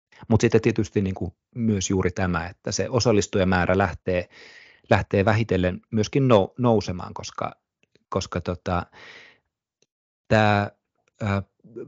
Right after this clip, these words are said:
tapahtuman sijainti, sijainti ja myöskin se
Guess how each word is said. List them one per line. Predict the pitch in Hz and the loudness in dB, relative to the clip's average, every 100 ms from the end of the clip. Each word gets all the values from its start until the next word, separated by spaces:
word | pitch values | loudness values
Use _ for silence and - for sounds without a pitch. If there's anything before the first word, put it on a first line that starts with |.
| 160 - | -18 -4
tapahtuman | - 139 127 - 107 101 | 0 0 -2 -2 -4 -4
sijainti, | - 123 110 101 92 - | 0 2 4 2 -4 -10
sijainti | 107 131 127 107 85 90 - - | -4 -2 -2 -4 -6 -10 -10 -6
ja | 101 | -2
myöskin | 107 107 - 92 | 2 0 0 -6
se | - 98 98 | -2 -2 -2